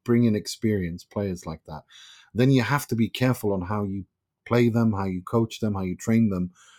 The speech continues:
And Allegri is, is using archaic pre-, preparation techniques, and J, J Medical seem completely clueless as to what they're actually doing, and, and what, you know, what they're, they, they seem completely, they have no idea what they're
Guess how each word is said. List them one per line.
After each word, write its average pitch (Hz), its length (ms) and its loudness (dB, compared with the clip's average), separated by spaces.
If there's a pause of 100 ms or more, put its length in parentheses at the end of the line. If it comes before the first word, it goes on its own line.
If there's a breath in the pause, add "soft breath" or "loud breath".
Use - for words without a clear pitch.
(340 soft breath)
And 104 100 0
Allegri 110 720 4 (460)
is, 110 220 -2
is 110 180 -2
using 107 640 2
archaic 107 680 0 (380)
pre-, 110 160 0
preparation 113 600 0
techniques, 90 460 -8
and 107 100 -4
J, 113 280 2
J 110 240 0
Medical 110 540 2
seem 113 240 2
completely 110 400 0
clueless 175 480 2 (320 loud breath)
as 113 100 0
to 135 100 2
what 123 220 2
they're 120 100 2 (100)
actually 113 280 -4
doing, 120 440 2 (420 loud breath)
and, 123 240 4
and 127 260 4
what, 127 300 4
you 139 80 2
know, 104 100 4
what 117 280 2
they're, 120 300 4 (340)
they, 135 160 2
they 143 120 4
seem 156 340 2
completely, 143 640 0 (220)
they 139 120 4
have 143 120 4
no 143 220 6
idea 131 260 6
what 120 140 0
they're 104 100 0